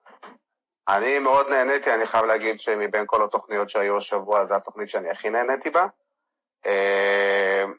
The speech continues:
קודם כל, הקטע של הקהל היה פנטסטי, היה הקטע של ההימורים, של אם ג'יי אף,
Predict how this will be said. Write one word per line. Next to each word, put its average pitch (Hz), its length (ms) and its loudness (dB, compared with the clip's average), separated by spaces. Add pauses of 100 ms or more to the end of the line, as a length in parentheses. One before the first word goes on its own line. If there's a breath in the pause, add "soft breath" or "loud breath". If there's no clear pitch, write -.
(200)
קודם 135 200 2
כל, 147 140 4
הקטע 147 320 0
של 113 240 0
הקהל 127 640 4 (400)
היה 117 180 4
פנטסטי, 123 840 0 (140)
היה 110 500 4
הקטע 131 300 -2
של 147 180 0
ההימורים, 131 540 0 (100)
של 127 240 -2
אם 127 160 0
ג'יי 123 400 2
אף, 135 140 -4